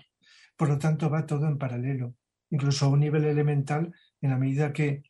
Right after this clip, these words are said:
vamos desarrollando una de estas tres cualidades, las otras también se desarrollan, aunque los seres humanos podemos es-, tener preferencia y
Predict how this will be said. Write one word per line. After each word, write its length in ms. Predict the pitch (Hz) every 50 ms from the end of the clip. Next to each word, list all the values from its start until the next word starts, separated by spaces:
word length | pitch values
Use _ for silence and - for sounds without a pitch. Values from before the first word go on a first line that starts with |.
| _ _ _ _ _ -
vamos 320 | 143 143 143 143 147 139 -
desarrollando 720 | 147 135 - 143 135 131 135 131 139 135 131 127 127 135
una 260 | 131 135 139 143 143
de 120 | 131 139 135
estas 340 | 127 - - 143 135 -
tres 180 | - 143 135 -
cualidades, 580 | - 147 135 135 131 131 135 139 147 143 - -
las 300 | 139 123 117 113 - -
otras 300 | 131 - 143 139 135 -
también 320 | 143 123 120 127 123 123
se 180 | 123 - - 131
desarrollan, 680 | 131 123 - 135 135 143 165 160 135 127 117 120 127 _ _ _ _ _ _ _ _ _
aunque 220 | - 135 123 120 135
los 180 | 127 127 123
seres 280 | 127 135 135 135 127 117
humanos 460 | 127 135 135 135 135 139 - - - _ _ _ _ _ _
podemos 460 | - 139 127 131 131 131 131 127 -
es-, 280 | 143 135 - - _ _
tener 360 | - - 135 135 139 135 - -
preferencia 880 | - 131 127 - - 135 127 143 143 143 139 - - 147 143 151 160 - _ _ _ _ _ _ -
y 360 | - 143 135 131 131 127 131